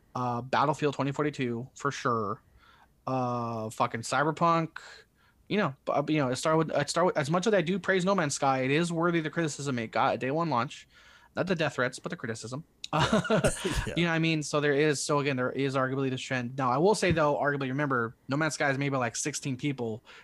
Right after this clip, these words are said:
Speaker 1: It's not fucking Halo or Battlefield level fucking studio. So
Speaker 2: Yeah.
Speaker 1: that's also worth mentioning that, hey, sixteen people, eh, you know, hey, you made the, oh, we're like No Man's Sky. Ah, you have a, you're a major fucking billionaire studio. They have sixteen people. So
Speaker 2: Right.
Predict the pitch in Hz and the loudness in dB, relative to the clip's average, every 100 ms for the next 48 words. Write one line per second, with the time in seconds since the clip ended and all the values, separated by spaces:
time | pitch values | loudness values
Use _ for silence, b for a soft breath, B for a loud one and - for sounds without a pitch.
0 | B 120 160 139 - 139 127 135 131 127 | B -4 2 2 2 -2 -2 -2 -2 -2
1 | 117 113 113 110 123 - 123 110 113 110 | -4 -4 0 0 0 -4 -8 -6 -8 -6
2 | 113 - 113 113 - - 113 - 113 90 | -8 -8 -10 -12 -12 -14 -12 -6 -2 -2
3 | 76 69 _ _ _ 127 135 156 147 143 | -4 -8 _ _ _ -2 2 2 2 0
4 | 143 143 - 120 113 107 - B B B | 0 -2 -4 -4 -4 -4 -10 B B B
5 | 180 180 151 - 180 - 170 147 160 151 | -2 0 0 -2 -4 -2 -4 -2 0 2
6 | 143 131 151 151 151 139 131 170 147 - | 2 2 0 0 0 -2 0 0 -2 -2
7 | 160 180 156 - 185 208 240 180 208 175 | 0 0 0 0 2 4 4 4 2 0
8 | - 117 - _ - 339 311 302 294 294 | 0 -2 -4 _ 0 2 4 6 6 6
9 | 311 262 220 240 262 254 247 220 233 220 | 4 2 -2 0 2 2 2 -2 0 0
10 | 220 190 170 185 185 170 - 175 139 131 | 0 -2 0 2 2 0 0 0 2 2
11 | 175 202 151 - 160 156 135 131 95 95 | 2 0 0 -6 -6 -6 -4 -4 -4 -4
12 | 147 127 123 117 - 95 78 | -2 0 -2 -8 -8 -6 -6